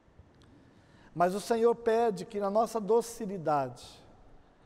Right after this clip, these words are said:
na nossa entrega, nós vamos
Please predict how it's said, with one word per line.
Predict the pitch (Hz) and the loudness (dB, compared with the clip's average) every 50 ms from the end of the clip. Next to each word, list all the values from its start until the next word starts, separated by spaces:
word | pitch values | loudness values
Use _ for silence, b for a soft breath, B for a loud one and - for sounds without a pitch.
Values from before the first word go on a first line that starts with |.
| b b b b b b b b b b b - - | b b b b b b b b b b b -14 -6
na | 160 170 | -4 0
nossa | 190 202 202 - - - | 2 2 2 2 -2 -6
entrega, | 233 226 - - - 165 175 180 175 160 147 127 143 143 135 135 | -8 -8 -10 -10 -4 0 2 4 4 2 2 -2 -4 -6 -6 -6
nós | 135 165 190 170 160 | -2 -2 -2 -2 0
vamos | 208 226 220 240 233 220 - - - - - - - | -2 -2 -2 -4 -6 -6 -8 -14 -18 -20 -20 -20 -20